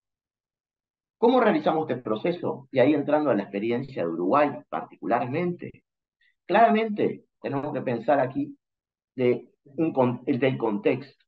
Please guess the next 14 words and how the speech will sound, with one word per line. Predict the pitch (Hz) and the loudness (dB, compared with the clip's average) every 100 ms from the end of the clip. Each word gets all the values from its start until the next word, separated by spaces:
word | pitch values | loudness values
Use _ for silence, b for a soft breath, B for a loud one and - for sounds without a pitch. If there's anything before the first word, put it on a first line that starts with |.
| _ | _
Nosotros | 117 113 156 165 | -16 -4 -4 0
partimos, | 135 135 175 175 165 - _ _ _ _ | -2 -2 -2 -2 -4 -12 _ _ _ _
primero | - 143 156 | -6 -2 -2
que | 131 | -2
nada, | 131 151 151 | -2 -2 0
de | |
una | 147 135 | -2 -4
situación | 131 - 147 | -8 -12 -8
de | 151 | -6
un | |
país | 147 160 196 196 - _ | -2 -2 -2 -6 -10 _
que | - | -10
queremos | 117 - - | -8 -8 -10
presentárselos, | 107 117 120 139 139 156 190 208 - | -10 -8 -4 -4 -2 -4 -4 -6 -12